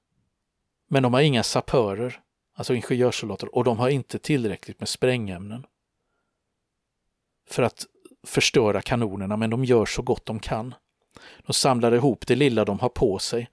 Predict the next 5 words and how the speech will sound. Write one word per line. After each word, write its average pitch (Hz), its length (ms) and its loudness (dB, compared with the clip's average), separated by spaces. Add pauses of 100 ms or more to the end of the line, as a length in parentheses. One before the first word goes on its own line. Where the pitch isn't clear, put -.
(320)
handgranater 107 920 0
och 107 120 -4
annat. 107 500 -6 (680)
Eh, 110 580 2 (340)
och 113 480 6